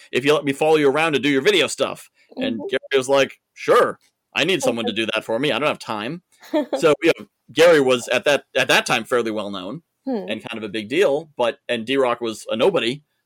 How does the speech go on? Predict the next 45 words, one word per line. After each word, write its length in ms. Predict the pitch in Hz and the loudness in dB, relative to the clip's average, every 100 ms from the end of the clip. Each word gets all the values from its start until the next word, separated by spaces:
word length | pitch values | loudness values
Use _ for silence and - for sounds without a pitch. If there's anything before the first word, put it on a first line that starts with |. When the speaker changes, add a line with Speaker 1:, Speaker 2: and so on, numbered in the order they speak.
| _ | _
Speaker 1:
but 140 | 143 135 | 0 2
he 180 | 143 160 | 0 -2
had 240 | 151 131 | 0 -2
the 60 | 113 | -6
time. 400 | - 107 82 92 | -6 -6 -8 -14
He 120 | - 117 | -8 -2
had 220 | 113 101 | -2 -2
the, 320 | 104 101 101 - _ _ _ _ _ | -6 -6 -8 -14 _ _ _ _ _
uh, 240 | 104 98 95 - _ - | -6 -6 -6 -10 _ -6
you 100 | 110 | -4
know, 60 | |
he 100 | 113 | -2
could 140 | 117 107 | -4 -6
invest 420 | 104 107 135 - | -6 -6 -6 -8
that, 280 | 95 95 - _ _ _ - | -6 -6 -6 _ _ _ -8
and 280 | 101 101 95 | -6 -8 -6
that 160 | 95 | -6
was 100 | 90 | -6
appreciated. 560 | 95 - - 85 - - | -8 -10 -8 -10 -12 -4
So 120 | 131 | 0
there's 180 | 123 135 | 0 2
always, 680 | 156 180 139 117 104 - - - | 2 2 2 0 -6 -16 -16 -10
you've 160 | 123 | -2
always 280 | 143 143 120 | 0 2 0
got 220 | 110 98 | -4 -8
something 360 | - 113 110 101 | -8 -8 -8 -6
to 60 | |
offer. 240 | 98 - 120 | -6 -4 -2
It, 220 | 143 165 _ _ _ | -2 -4 _ _ _
if 120 | 151 156 | -2 0
nothing 240 | 190 180 | 2 2
else, 180 | 180 165 | 0 0
it's 80 | 135 | -2
your 100 | 135 | -2
appreciation. 580 | 139 131 117 92 - - _ _ _ _ - | 0 -2 -2 -4 -8 -20 _ _ _ _ -8
If 120 | 117 | -2
someone's 580 | 147 151 143 131 - - - | 0 0 -2 -4 -10 -16 -6
a 120 | 117 | -6
big 300 | 117 - 127 | 0 0 0
deal, 380 | 240 269 165 175 _ _ _ - | 0 0 0 -4 _ _ _ -10
Speaker 2:
Mm-hmm. 120 | 233 | -2
Speaker 1:
everyone 360 | 165 175 170 147 | 0 2 2 0
still 260 | - 151 | 0 0
likes 320 | 131 127 123 - | 2 0 -2 -6
to, 160 | 127 | -8